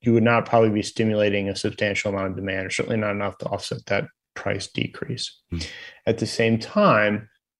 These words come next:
Speaker 1: even at sixty-seven million dollars a launch, they are by far the lowest cost option for anyone in the Western world to get your satellite to space.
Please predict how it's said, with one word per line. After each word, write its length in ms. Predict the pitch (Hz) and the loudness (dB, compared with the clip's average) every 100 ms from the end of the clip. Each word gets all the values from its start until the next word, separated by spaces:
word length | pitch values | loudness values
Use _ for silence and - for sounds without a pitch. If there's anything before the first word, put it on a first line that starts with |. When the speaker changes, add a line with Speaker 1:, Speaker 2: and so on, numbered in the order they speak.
| - | 4
Speaker 1:
even 240 | 156 180 | 6 8
at 140 | 147 - | 6 4
sixty-seven 640 | - 143 135 131 127 120 | -2 -2 0 4 6 6
million 240 | 120 120 117 | 6 6 6
dollars 280 | 110 113 | 6 4
a 60 | 110 | 2
launch, 720 | 107 117 131 113 101 - - _ _ _ 110 | 0 2 2 2 -2 -6 -12 _ _ _ 4
they 260 | 127 131 | 8 8
are 640 | - 120 120 117 117 135 - - | 10 8 10 8 6 2 -6 0
by 220 | 120 123 | 2 2
far 720 | - - 127 131 127 120 113 120 | -2 0 6 8 10 8 4 2
the 100 | 120 | 2
lowest 720 | 113 110 123 127 123 - - | 4 6 8 8 6 2 -8
cost 460 | - 117 113 110 - _ | 2 6 6 4 -4 _
option 640 | 117 113 - 110 101 98 95 _ _ _ | 0 0 0 -4 -4 -6 -8 _ _ _
for 260 | - 120 - | -2 0 4
anyone 320 | 131 139 131 | 6 8 8
in 60 | 117 | 8
the 80 | 110 | 6
Western 380 | 110 110 110 | 6 4 -4
world 600 | 104 113 123 113 101 101 98 _ _ _ - | 2 8 8 8 6 2 -6 _ _ _ -4
to 80 | 110 | 0
get 220 | 113 - | 0 0
your 60 | |
satellite 420 | 113 - 107 107 101 | 0 0 2 2 0
to 80 | |
space. 640 | 101 - 107 98 95 - | -6 -2 -2 0 -4 -8